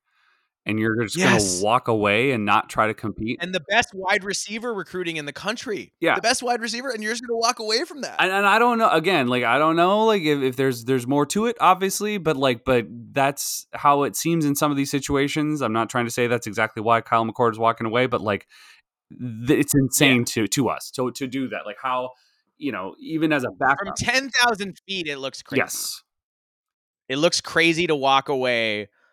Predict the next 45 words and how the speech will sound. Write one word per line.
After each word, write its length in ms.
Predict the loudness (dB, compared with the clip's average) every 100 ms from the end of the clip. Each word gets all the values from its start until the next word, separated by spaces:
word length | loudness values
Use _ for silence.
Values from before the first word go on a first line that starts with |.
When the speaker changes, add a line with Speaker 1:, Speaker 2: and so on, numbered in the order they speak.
| _ _
Speaker 2:
and 120 | -2 -2
it's, 240 | -2 -6
you 140 | -6
know, 460 | -4 -2 -2 -2 -4 _ _ _
it's, 580 | -8 -8 -8 -10 -10 -12 _ _ _ _ _ _ _
but, 180 | -4 0
uh, 120 | 0
this 200 | 0 -4
is 120 | -2
what 100 | 0
a 60 | 2
lot 180 | 2 2
of 60 |
guys 260 | 2 2 2
are 80 | -2
doing. 460 | -4 -4 -4 -8 _ _ _ _ _ _ _ -12
We 160 | -8
saw, 640 | -4 2 4 4 6 4 2 _ _ _ _
we've 180 | -10 -8
seen 540 | -6 -6 -4 -6 -6 -2
that 200 | -2 0
happen, 480 | 0 0 -4 -6
and 200 | -6 -6
a 80 | -4
lot 220 | 0 0
of 80 | 2
guys 300 | 0 0 0
are 60 | -2
getting 220 | -2 -2
in 100 | -4
the 60 | -8
portal. 360 | -8 -6 -6
It 120 | -4
is, 400 | -4 -4 -6 -12 _ _ _ _ _
it's, 180 | -8 -8 -8
I've 240 | 0 0
seen 280 | 0 -6 -6
more 320 | -6 -2 -2
players 480 | -2 -8 -4 -2 -4
in 80 | -6
the 80 | -10
portal 320 | -4 -4 -2
than 100 | -4
I 80 | -4
expected 720 | -4 -2 -2 0 -4 -6 -8